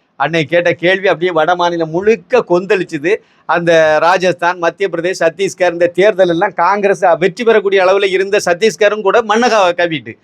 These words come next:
ராஜ-, ம-, மத்திய பிரதேசத்துல அதுவும் வெற்றி பெறுவாங்க, இல்லைன்னா இழுபறியா வரும்னு சொல்லிட்டு இருந்தாங்க கருத்து கணிப்பு இதுல எல்லாம். ஆனா மொத்தமா வாரி சுருட்டிட்டு போயிட்டாங்க. அங்கதான் மிகப்பெரிய வெற்றி ஆகி போச்சுது. ராஜஸ்தான்லயும் மிகப்பெரிய வெற்றி தான். இப்ப வந்து அதே ராஜஸ்தான் மாநிலத்துல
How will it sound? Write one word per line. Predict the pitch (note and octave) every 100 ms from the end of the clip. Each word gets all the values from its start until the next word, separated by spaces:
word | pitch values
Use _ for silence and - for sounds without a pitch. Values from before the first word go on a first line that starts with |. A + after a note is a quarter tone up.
| _ _ -
ராஜ-, | D#3 G3 A3 A3 F#3+ E3+ D#3+
ம-, | D#3+
மத்திய | D#3+ E3+ A#3+
பிரதேசத்துல | A3 G#3 A3 F#3 G#3+ B3 A#3+ _ -
அதுவும் | F3+ C4 A3
வெற்றி | F#3+ B3+
பெறுவாங்க, | A3+ A3 G3+ A3+ A3
இல்லைன்னா | A3
இழுபறியா | A3 G#3+ C4 C4 A#3+ G#3+
வரும்னு | G#3+ A#3
சொல்லிட்டு | G3+ A3+ B3 A3
இருந்தாங்க | G#3 G3+ F3+
கருத்து | F#3+ G3+ G3+
கணிப்பு | G3 F#3+
இதுல | G3+ F#3+
எல்லாம். | F3 D#3 A2+ _ _ -
ஆனா | E3+ E3
மொத்தமா | F3 G#3 A#3+ B3+
வாரி | G3 A3 B3+ B3+
சுருட்டிட்டு | A#3+ B3 C4 G#3+ F3
போயிட்டாங்க. | C#3 C#3
அங்கதான் | G#3+ A#3+
மிகப்பெரிய | G3 B3 B3 C4 C4
வெற்றி | G#3 F3 G#3
ஆகி | F3
போச்சுது. | C#3+ A#2 A2 G#2+
ராஜஸ்தான்லயும் | E3 F3 F3+ G#3 A#3 A3+
மிகப்பெரிய | G#3 F#3+ F#3+ F3+
வெற்றி | D#3 C3+
தான். | B2 - _ _ _
இப்ப | D3+ E3 G#3+
வந்து | E3+ D3 A3 G3+ C3+ A2+ _ _ _ -
அதே | B2+ C#3+ F3 F3+ G3+ B3
ராஜஸ்தான் | G3 F3+ F#3+ - F#3+ D#3+
மாநிலத்துல | D3+ C#3 A#2+ A2+ C3+